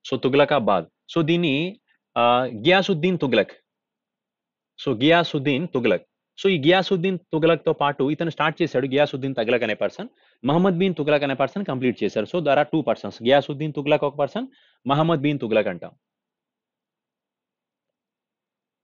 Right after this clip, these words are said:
మహమ్మద్ బిన్ తుగ్లక్. ఓకేనా? సరే, ఇంకొక పర్సన్ ఏంటంటే, సిరి టౌన్‌ని ఎవరు కన్‌స్ట్రక్షన్ చేశారండి అని అడగొచ్చు. సిరి టౌన్. So సిరి టౌన్‌ని కన్‌స్ట్రక్షన్ చేసిన పర్సన్,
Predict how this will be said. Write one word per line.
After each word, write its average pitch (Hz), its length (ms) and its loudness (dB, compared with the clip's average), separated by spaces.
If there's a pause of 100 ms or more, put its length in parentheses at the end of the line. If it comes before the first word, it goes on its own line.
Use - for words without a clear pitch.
(260)
మహమ్మద్ 135 380 2
బిన్ 131 240 -2
తుగ్లక్. 92 320 0 (1600)
ఓకేనా? 175 260 -2 (280)
సరే, 151 320 4
ఇంకొక 180 300 2
పర్సన్ 156 320 -2
ఏంటంటే, 123 460 0 (200)
సిరి 208 320 2
టౌన్‌ని 185 280 2
ఎవరు 160 200 2
కన్‌స్ట్రక్షన్ 151 540 -6
చేశారండి 131 400 0
అని 127 100 0
అడగొచ్చు. 101 340 -4
సిరి 131 260 0
టౌన్. 95 220 -2 (460)
So 143 40 0
సిరి 185 300 0
టౌన్‌ని 165 360 0
కన్‌స్ట్రక్షన్ 147 540 -6
చేసిన 139 220 -2
పర్సన్, 113 360 -6